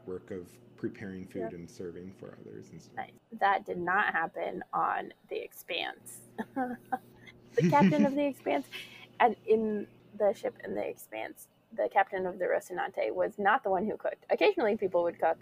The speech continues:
Speaker 2: but
Speaker 1: Yeah.
Speaker 2: not the captain.
Speaker 1: Um, and then just because this is one of the few chances I get to participate in Muppet Musical, I just wanna say I really think that God in any passage could be played by Sweetums, one of my favorite Muppets, who looks very intense and intimidating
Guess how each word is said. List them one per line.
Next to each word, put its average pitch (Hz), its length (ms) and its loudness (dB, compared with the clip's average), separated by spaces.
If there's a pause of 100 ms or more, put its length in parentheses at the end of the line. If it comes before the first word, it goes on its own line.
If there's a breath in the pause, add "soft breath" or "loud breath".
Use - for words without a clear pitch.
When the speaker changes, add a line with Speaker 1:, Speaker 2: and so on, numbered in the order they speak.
(200)
Speaker 2:
but - 220 0 (400)
Speaker 1:
Yeah. - 80 -12
Speaker 2:
not 220 200 -8 (100)
the 208 80 -6
captain. - 520 -16 (340)
Speaker 1:
Um, - 80 -20 (260)
and 135 120 -6
then 180 320 -4
just 156 300 -6
because 170 300 -2
this 180 160 -6
is 156 280 -6 (280)
one 135 180 -4
of 127 160 -6
the 127 80 -4
few 147 260 -6
chances 120 460 -8
I 110 80 0
get 107 260 -4
to 120 120 -6
participate 101 600 -8
in 107 120 -8
Muppet 104 280 -8
Musical, 101 440 -8
I 113 80 -4
just 117 240 -10
wanna 117 160 -8
say 104 340 -4 (420 loud breath)
I 110 200 -4 (120)
really 113 360 -2
think 104 360 -10
that 98 340 -6
God 101 320 -4
in 113 180 -6
any 139 200 -2
passage 92 640 -12 (300 loud breath)
could 101 140 -8
be 101 100 -4
played 95 300 -6
by 95 140 -4
Sweetums, 98 600 -8
one 110 120 -6
of 101 80 -8
my 101 140 -8
favorite 104 560 -6
Muppets, 98 460 -10
who 110 120 -4
looks 104 260 -4
very 113 460 -2
intense 104 500 -10
and 101 100 -8
intimidating 101 880 -8